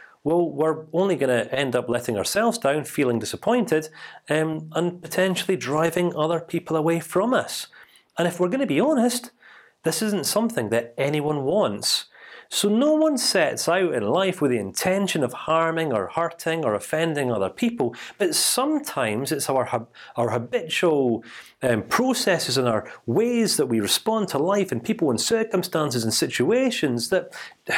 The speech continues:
unknowingly, un-, unknown to us, can end up being more detrimental and counterproductive than what we would otherwise choose if we were only aware that the only thing we actually have any control over in life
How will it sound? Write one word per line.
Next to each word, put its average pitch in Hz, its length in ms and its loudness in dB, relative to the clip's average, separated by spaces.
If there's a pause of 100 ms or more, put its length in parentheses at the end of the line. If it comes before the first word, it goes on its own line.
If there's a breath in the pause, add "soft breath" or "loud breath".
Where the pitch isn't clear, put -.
(200)
unknowingly, 208 760 2 (180)
un-, 156 160 2
unknown 202 380 0
to 302 320 2
us, - 360 0 (420 loud breath)
can 185 140 0
end 247 240 2
up 165 180 0
being 165 240 2
more 139 200 4
detrimental 190 1200 0 (360 loud breath)
and 143 200 0
counterproductive 175 920 -2
than 170 240 0 (300)
what 165 400 0
we 170 280 0
would 170 380 -2
otherwise 185 440 2
choose 233 460 0 (260 loud breath)
if 185 240 -2
we 220 80 0
were 208 300 0
only 175 320 4
aware 143 640 2 (580 loud breath)
that 147 100 0
the 208 160 0
only 233 140 2
thing 208 200 0
we 170 120 4
actually 151 280 0
have 131 140 0
any 135 120 -2
control 123 460 0
over 117 180 -2
in 101 80 -4
life 117 480 -2